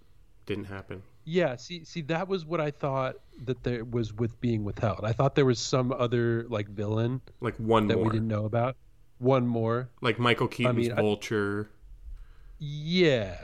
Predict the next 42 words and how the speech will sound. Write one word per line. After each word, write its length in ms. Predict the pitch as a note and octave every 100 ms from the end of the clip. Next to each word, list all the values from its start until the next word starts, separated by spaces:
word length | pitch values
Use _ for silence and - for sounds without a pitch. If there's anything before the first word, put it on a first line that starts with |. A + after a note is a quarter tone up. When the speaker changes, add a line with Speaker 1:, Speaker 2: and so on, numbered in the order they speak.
| A#2 A#2
Speaker 2:
something 500 | - E3+ D#3+ D#3 C#3
where 120 | C3
you're 100 | A#2
like, 100 | A2
Speaker 1:
Or 60 | B2
Speaker 2:
"Oh, 80 |
Speaker 1:
Mysterio 480 | - B2 B2+ A#2+ A#2+
Speaker 2:
okay, 20 | A2+
okay." 220 | A2 G#2+
Speaker 1:
played 200 | A#2+ A2
a 40 |
trick 440 | - - A2 G#2 A2
and 80 | G#2
he 80 |
was 140 | A2 G#2
really 220 | G2+ G2+
alive 560 | G2+ G2+ G2 F#2+ G2+ G2+
and 60 | G2+
he 40 |
was 100 | G2
just 180 | G2+ -
tricking 380 | - G#2 G2+ G2+
the 60 |
world. 520 | G2+ G2 G2 G2 G2 G#2
Like, 300 | G2+ - C3
they 80 |
should 240 | A#2 - D3+
have 140 | A#2+
done 160 | A2+ G#2+
a 40 |
Holland 440 | F#2 G#2+ G2 F#2 F2+
villain 260 | F2+ F#2 G2
in 120 | G#2
there, 260 | G2+ A2+ C3
and 120 | A#2
I 40 |
think 220 | A2 B2
it 80 | -
should 160 | - A2
have 60 |
been 160 | G2+ F#2
Vulture. 460 | F#2+ F#2+ - G#2